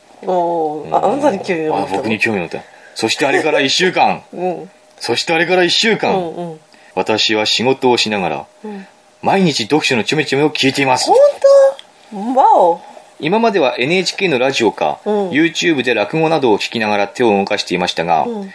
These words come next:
Speaker 2: 読書会以降は、
Speaker 1: うん。
Speaker 2: 読書のちょめちょめにどっぷりとハマって、特に気に入った回は繰り返し聞いていますと。
Speaker 1: 本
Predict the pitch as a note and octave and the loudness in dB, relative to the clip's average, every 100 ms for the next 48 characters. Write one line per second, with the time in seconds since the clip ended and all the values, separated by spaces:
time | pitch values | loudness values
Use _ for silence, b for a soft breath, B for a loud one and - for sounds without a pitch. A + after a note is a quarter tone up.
0 | B B B - C#3 - G3 F#3+ E3 - | B B B -2 0 0 0 0 0 -2
1 | - G#3+ E3+ - _ - F#3+ F#3+ - C#3+ | 0 2 2 -2 _ -16 -4 -4 -2 -2
2 | A2 C3+ B2 G#2 F2+ - A#2 - _ - | -2 -2 -2 -2 -2 -2 -4 -4 _ -4
3 | A3+ E3 A#2+ G#2+ - F2+ D2+ - _ - | -2 0 0 -2 -2 -4 -4 -8 _ -6
4 | G3 G3 B2 - B2+ E3 - E3 C#3 D3+ | -4 -2 -4 -2 -2 -2 -2 -6 -2 0
5 | A2+ E2 - - D3+ F3 E3+ D3 F3 - | 2 0 -2 -4 -4 0 0 0 -4 -4
6 | G#2+ - D#3 - - - - G#3+ E4 F#4 | -4 -4 -6 -6 -12 -16 -4 0 2 0